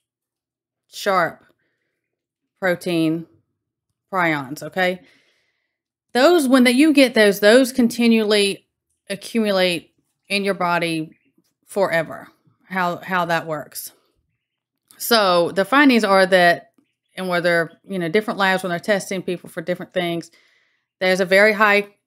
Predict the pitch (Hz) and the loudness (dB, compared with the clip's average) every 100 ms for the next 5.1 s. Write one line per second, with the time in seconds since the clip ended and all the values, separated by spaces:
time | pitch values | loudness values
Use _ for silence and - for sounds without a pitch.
0 | _ _ - 220 214 202 302 330 294 240 | _ _ -6 -6 -4 -2 2 2 2 0
1 | 175 185 180 175 175 190 185 - 202 196 | 0 -2 0 0 0 -2 -4 -2 -2 -2
2 | 180 180 196 220 220 196 190 180 160 170 | -4 -4 -2 0 0 0 -2 -2 -4 -4
3 | 170 165 165 160 _ _ _ _ _ _ | 0 0 -2 -8 _ _ _ _ _ _
4 | _ _ _ _ _ _ _ - 170 156 | _ _ _ _ _ _ _ -12 -10 -10